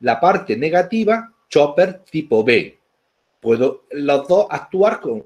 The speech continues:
con el A más el B como un chopper tipo C. Fijaros que la tensión media que estaría aquí, aquí representada, la tensión instantánea,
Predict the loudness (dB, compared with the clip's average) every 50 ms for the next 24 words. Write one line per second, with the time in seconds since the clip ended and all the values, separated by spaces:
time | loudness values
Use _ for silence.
0 | _ _ -6 -6 -4 -4 0 0 2 2 2 0 -4 -6 -6 -6 -4 0 0 0
1 | 0 0 -2 -6 -6 -6 -8 -6 -2 -2 0 2 0 0 -2 -4 _ -10 -8 -6
2 | -6 -6 -8 -8 -12 -16 -16 -12 -4 -2 0 0 0 0 0 0 0 0 -4 -6
3 | -6 -4 -4 -2 -2 -2 -2 -2 -2 -2 -2 -4 -4 -2 -2 -2 -2 -2 -4 -4
4 | -6 -8 -10 -10 -10 -8 -8 -8 -8 -8 -8 -10 -10 -10 -10 -14 -16 -16 -12 -4
5 | -2 0 0 0 -2 -6 -12 _ _ _ _ _ _ -6 -6 -6 -6 -6 -10 -8
6 | -6 -4 -4 -4 -4 -4 -2 -2 -2 -2 0 0 0 0 0 -2 -6 -8 -10